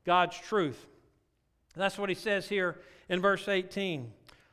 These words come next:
"The wrath of God is revealed from heaven against all ungodliness and unrighteousness of men who suppress the truth in unrighteousness." Now, we talked about how God made his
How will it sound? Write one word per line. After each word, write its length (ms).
"The 80
wrath 340
of 140
God 280
is 160
revealed 720
from 300
heaven 340
against 380
all 420
ungodliness 880
and 140
unrighteousness 920
of 220
men 320
who 180
suppress 1040
the 100
truth 760
in 280
unrighteousness." 1000
Now, 100
we 60
talked 300
about 260
how 460
God 300
made 260
his 340